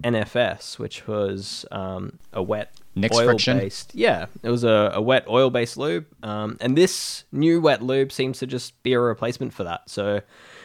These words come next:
Speaker 1: uh, it's basically being pitched for people that ride in wet, crappy conditions that, uh, where a wa-, a dry wax lube may not be the,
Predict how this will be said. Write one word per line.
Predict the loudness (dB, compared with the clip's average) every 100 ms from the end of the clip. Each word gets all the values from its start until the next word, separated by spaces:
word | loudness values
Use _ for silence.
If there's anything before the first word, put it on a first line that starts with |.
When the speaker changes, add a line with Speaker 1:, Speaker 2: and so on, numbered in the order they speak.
| -12
Speaker 1:
uh, | -4 0 0
it's | -2
basically | -4 -4 -2 -2
being | -2 -2
pitched | -2 -4 -4
for | -4
people | -4 -2 -2
that | -2
ride | 0 0 0 -2 -6
in | -8 -6 -4 -8 -12 _ _ -4
wet, | -2 -4 _ _
crappy | -4 -4 -2 -6
conditions | -6 -4 -4 -6 -10 -12 -18 _
that, | -6 -6 -8 -14 -18 -18 _ -10
uh, | -6 -4 -6
where | -4 -2 0
a | 0
wa-, | 0 -2 0
a | 0
dry | 4 4 4
wax | 2 0 -2
lube | -4 -4
may | -6 -8
not | -8 -8
be | -10
the, | -8 -6 -6